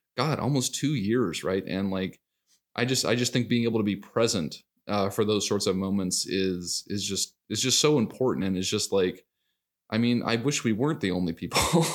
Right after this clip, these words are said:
<laughs> down here, right? I mean, like, it, it feels like an enormous responsibility that I,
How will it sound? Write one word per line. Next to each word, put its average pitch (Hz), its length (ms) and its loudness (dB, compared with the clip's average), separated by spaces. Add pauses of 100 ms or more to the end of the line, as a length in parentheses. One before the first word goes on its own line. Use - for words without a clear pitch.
(300)
<laughs> - 380 -6
down 110 240 2
here, 98 220 0
right? 98 280 4
I 107 60 4
mean, 110 180 2
like, 107 360 0 (340)
it, 98 140 -2
it - 180 -4
feels 117 400 2
like 104 120 2
an 104 80 2
enormous 107 480 2
responsibility 104 680 0
that 101 140 2
I, 95 200 2